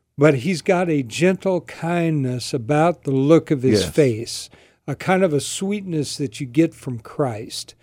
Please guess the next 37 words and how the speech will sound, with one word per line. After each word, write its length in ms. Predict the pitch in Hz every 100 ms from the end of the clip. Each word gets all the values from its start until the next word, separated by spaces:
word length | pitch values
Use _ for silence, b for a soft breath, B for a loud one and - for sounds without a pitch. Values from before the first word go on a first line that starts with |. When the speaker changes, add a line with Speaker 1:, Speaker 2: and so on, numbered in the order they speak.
| _
Speaker 2:
Yes, 200 | 107 90
sir. 200 | - - -
Speaker 1:
So 480 | - 185 151 127 - _ _ _ _ _
he 280 | - 185 175
still 480 | - - 202 226 220
looks 240 | 196 -
just 340 | - 175 175
as 180 | 214 -
tough 420 | - - 156 160
as 180 | 190 139
anybody 560 | 156 185 160 170 170 170
else, 440 | 170 127 135 - - _
but 320 | 135 151 143 - - _
there's 420 | 139 151 165 147
a 60 | 143
difference. 600 | 131 156 - 120 - -
You 180 | 139 160
don't 260 | 247 240 190
look 240 | 214 214
at 100 | 160
Rudolph 640 | 131 156 160 135 120 - _ _ _ _
and 160 | 156 127
think, 240 | 165 131
"Oh, 420 | 151 180 147 127 110
I 120 | 139
better 260 | 156 175 170
not 260 | 165 165
come 220 | - 175 160
near 200 | 165 151
that 260 | 165 175
guy. 240 | 131 127 127
He 80 | 151
Speaker 2:
Yes, 40 |
Speaker 1:
looks 180 | 120 110
Speaker 2:
sir. 120 | 110
Speaker 1:
dangerous." 760 | 90 156 165 110 110 120 - - -
Speaker 2:
Yes. 480 | 98 - - -